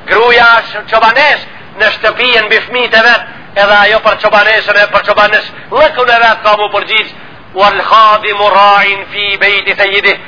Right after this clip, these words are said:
wa huwa mas'ulun an ra'iyatihi. Edhe hizmeqari në arën tënde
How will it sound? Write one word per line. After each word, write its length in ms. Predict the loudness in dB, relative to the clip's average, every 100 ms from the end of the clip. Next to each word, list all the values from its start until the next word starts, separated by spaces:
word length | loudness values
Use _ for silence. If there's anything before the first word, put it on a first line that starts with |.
| -16
wa 200 | 0 2
huwa 180 | 4 4 2
mas'ulun 640 | 0 -2 -2 0 2 2
an 120 | 4
ra'iyatihi. 720 | 2 2 2 0 0 -4 -8 -14 -2
Edhe 220 | 0 2
hizmeqari 580 | 0 -2 -2 2 2 2
në 80 | 2
arën 220 | 2 2
tënde 340 | 2 2 0